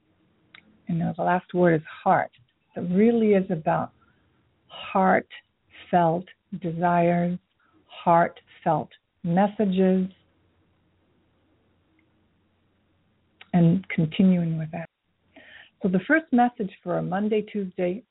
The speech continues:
from the Doreen Virtue's messages, Saints and Angels deck. And again, my work, the work that we do with angels is non-denominational. It's for all people, all paths, all spiritual backgrounds.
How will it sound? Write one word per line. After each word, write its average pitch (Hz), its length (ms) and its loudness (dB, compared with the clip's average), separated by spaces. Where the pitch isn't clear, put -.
from 170 400 -2
the 165 340 -2
Doreen 185 380 4
Virtue's 180 500 0
messages, 170 520 -2
Saints 202 340 0
and 190 120 2
Angels 175 480 0
deck. 185 220 2
And 175 240 -6
again, 196 340 -4
my 165 280 -4
work, 233 520 2
the 160 60 -12
work 185 300 -8
that - 100 -8
we 190 120 -2
do 196 100 -2
with 190 140 -6
angels 180 380 -6
is 175 100 -10
non-denominational. 180 1040 -2
It's - 160 -14
for - 120 -8
all 175 180 4
people, 175 480 0
all 165 260 -2
paths, 175 460 -4
all 165 200 -2
spiritual 165 360 0
backgrounds. 165 580 -2